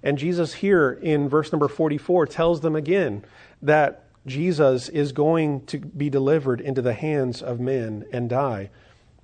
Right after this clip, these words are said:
And they can't quite put it together. They don't understand it. H-, how, Jesus, how can you be the Messiah if you're going to die? And,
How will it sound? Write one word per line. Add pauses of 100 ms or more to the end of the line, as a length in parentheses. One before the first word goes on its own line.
(480)
And
they
can't
quite
put
it
together. (1500)
They
don't
understand
it. (760)
H-,
how, (220)
Jesus,
how
can
you
be
the
Messiah (480)
if
you're
going
to
die? (840)
And,